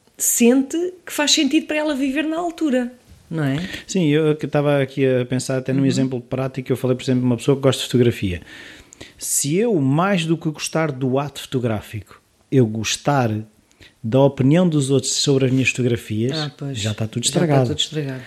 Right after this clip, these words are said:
Speaker 1: claro.
Speaker 2: Porque eu tenho é que gostar do ato de fotografar
Speaker 1: Claro, claro.
Speaker 2: e, e gostar da,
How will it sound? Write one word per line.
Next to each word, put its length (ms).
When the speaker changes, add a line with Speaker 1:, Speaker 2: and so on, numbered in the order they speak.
Speaker 1:
claro. 120
Speaker 2:
Porque 260
eu 160
tenho 240
é 100
que 140
gostar 420
do 240
ato 200
de 40
fotografar 580
Speaker 1:
Claro, 140
claro. 320
Speaker 2:
e, 120
e 200
gostar 400
da, 120